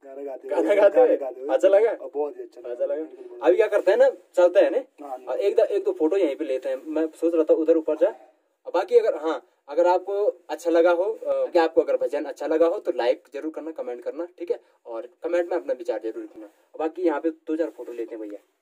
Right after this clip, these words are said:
Speaker 1: यहाँ पे?
Speaker 2: इधर की side ना?
Speaker 1: हाँ।
Speaker 2: और
Speaker 1: तो अभी हम गुफा के अंदर हैं, तो वीडियो करते हैं आज के लिए बस। बहुत बड़ी वीडियो होगी मेरे को लग रहा है जहाँ तक।
Speaker 2: हम्म,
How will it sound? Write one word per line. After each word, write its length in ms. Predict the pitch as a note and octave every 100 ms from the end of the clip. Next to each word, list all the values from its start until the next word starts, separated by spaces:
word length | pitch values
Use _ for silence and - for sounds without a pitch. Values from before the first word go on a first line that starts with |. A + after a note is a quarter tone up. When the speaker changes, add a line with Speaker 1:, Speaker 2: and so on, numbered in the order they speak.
| _
Speaker 1:
यहाँ 260 | D3 C3+ B2
पे? 100 | - - _ _ _ -
Speaker 2:
इधर 180 | -
की 100 | -
side 240 | D4 C#3 C#3
ना? 100 | - -
Speaker 1:
हाँ। 440 | - - - _ _
Speaker 2:
और 200 | F3 - _
Speaker 1:
तो 60 | D#3+
अभी 120 | F3+
हम 180 | F3+ C#3
गुफा 280 | D3 D#3
के 100 | E3
अंदर 320 | E3+ D3+ D3 D3+
हैं, 220 | G3 - _
तो 80 | - C#3+
वीडियो 200 | D3 D#3
करते 260 | C#3 C#3+
हैं 80 | C#3+
आज 240 | C#3+ C3 D3
के 140 | C#3+
लिए 100 | C#3+
बस। 240 | D3 D3 _ _ _
बहुत 300 | - B2+ C3
बड़ी 160 | B2 B2
वीडियो 280 | A#2 A#2 A#2+
होगी 180 | A#2+
मेरे 160 | A#2+ A2+
को 80 | A#2
लग 160 | A2+
रहा 80 | A2+
है 60 | A#2
जहाँ 160 | A2
तक। 60 | G2+
Speaker 2:
हम्म, 440 | - - F#2+ F#2+